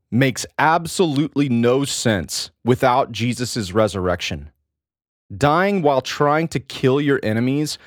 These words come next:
carries logical weight if one is doing so for the perceived protection or betterment of your family or country. On the other hand, testifying to the truth of the gospel by peacefully giving your life for the betterment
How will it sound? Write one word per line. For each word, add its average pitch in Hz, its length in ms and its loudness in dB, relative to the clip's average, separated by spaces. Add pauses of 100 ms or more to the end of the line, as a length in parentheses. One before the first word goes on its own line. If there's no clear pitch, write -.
(260)
carries 165 500 0
logical 131 640 0
weight 110 360 2 (300)
if - 160 -2
one 147 180 2
is 113 160 -2
doing 143 380 0
so 139 260 2
for 127 160 -4
the 113 120 0
perceived 160 720 -4
protection 156 720 0 (100)
or 113 100 2
betterment 110 720 0
of 107 140 -2
your 98 100 -2
family 127 580 0
or 101 140 -4
country. - 600 -4 (500)
On 127 140 2
the 131 160 4
other 151 220 2
hand, 90 420 -2 (400)
testifying 180 640 2
to - 120 -2
the 127 120 0
truth 175 440 0
of 113 140 2
the 107 80 0
gospel 131 640 2 (300)
by 110 160 4
peacefully 165 720 -2
giving 143 500 0
your 120 120 4
life 110 400 0
for 117 120 0
the 101 100 0
betterment 127 560 0